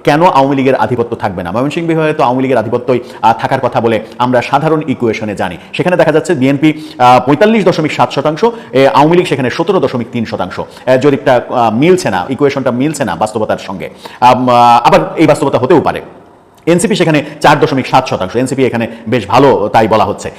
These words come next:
সিলেটে বিএনপি চুয়াল্লিশ দশমিক সাত শতাংশ, জামাত ঊনত্রিশ দশমিক ছয় শতাংশ, আহ, আওয়ামী লীগ চোদ্দ শতাংশ। রাজশাহীতে,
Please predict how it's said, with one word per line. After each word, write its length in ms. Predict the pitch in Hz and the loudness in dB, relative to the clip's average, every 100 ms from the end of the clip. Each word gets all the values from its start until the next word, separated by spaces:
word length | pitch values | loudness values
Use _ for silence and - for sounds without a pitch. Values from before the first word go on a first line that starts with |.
| - | -6
সিলেটে 320 | - 202 247 | 2 4 6
বিএনপি 300 | 139 156 156 | 4 4 2
চুয়াল্লিশ 340 | 156 156 175 190 | 2 4 4 2
দশমিক 260 | 185 175 | 0 -2
সাত 180 | - - | -2 -2
শতাংশ, 300 | 151 160 160 | -2 -2 -2
জামাত 400 | 160 123 151 156 - - | 0 2 2 0 -6 -4
ঊনত্রিশ 300 | 151 170 208 | -2 0 0
দশমিক 280 | 185 160 151 | 0 0 -2
ছয় 160 | 135 | 0
শতাংশ, 320 | 131 147 151 196 | 0 -2 -2 -4
আহ, 60 | - - - | -8 -10 2
আওয়ামী 480 | 123 127 127 147 180 | 4 4 4 2 2
লীগ 120 | 113 - - | 0 -2 -2
চোদ্দ 220 | 147 147 | 0 0
শতাংশ। 380 | 123 104 92 76 - | 0 -4 -6 -10 -8
রাজশাহীতে, 540 | 104 135 - 190 190 | -2 0 0 0 2